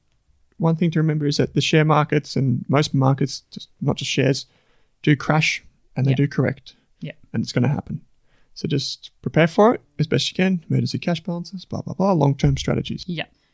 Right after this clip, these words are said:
Speaker 2: And I think the last one is always, always, always look at the fees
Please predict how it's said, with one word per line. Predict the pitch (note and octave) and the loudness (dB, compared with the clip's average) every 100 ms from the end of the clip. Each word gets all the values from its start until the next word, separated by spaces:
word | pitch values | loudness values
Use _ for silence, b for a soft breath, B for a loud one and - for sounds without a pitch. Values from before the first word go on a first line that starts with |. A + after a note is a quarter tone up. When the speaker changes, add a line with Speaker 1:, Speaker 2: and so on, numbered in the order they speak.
| _ - | _ -6
Speaker 2:
And | F3+ | -4
I | |
think | A3 | -2
the | G3 F#3+ | 2 4
last | G#3+ - | 2 0
one | G#3 | -2
is | F#3 - | -4 -4
always, | F#3+ G3 F#3+ F3+ F3+ - - _ _ _ _ | -2 0 0 -2 -4 -8 -12 _ _ _ _
always, | F#3+ F#3+ F3 D3+ - | -2 0 0 -4 -4
always | E3+ D#3 D3 A3 - | -4 -4 -6 -8 -10
look | - E3+ - | -8 -8 -8
at | - | -12
the | D3+ | -12
fees | - D3+ D3+ D3 | -8 -8 -6 -8